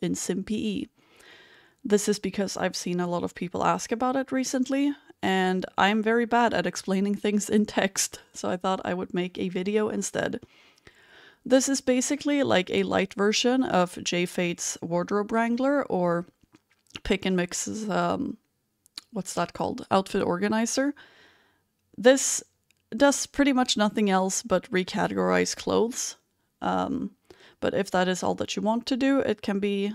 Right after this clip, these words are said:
sometimes quicker and easier to just pop this out instead of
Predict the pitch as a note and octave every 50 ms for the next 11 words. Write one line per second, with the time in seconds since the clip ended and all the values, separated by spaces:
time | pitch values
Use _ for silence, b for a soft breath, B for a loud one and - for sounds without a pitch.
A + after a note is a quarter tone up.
0 | - _ - - G3+ G3 - G#3+ G3 G3 - - - G3+ G3 - G#3 G3 G3+ G3
1 | F#3+ F#3+ G3 G3 - G#3+ G#3 G#3+ G#3+ - G#3+ F#3 A3 G#3+ F#3+ - - - - -
2 | - - G3+ F#3+ - - - F3+ F3+ - - - - - - - - - E3+ -
3 | - - - F#2 F#2 - -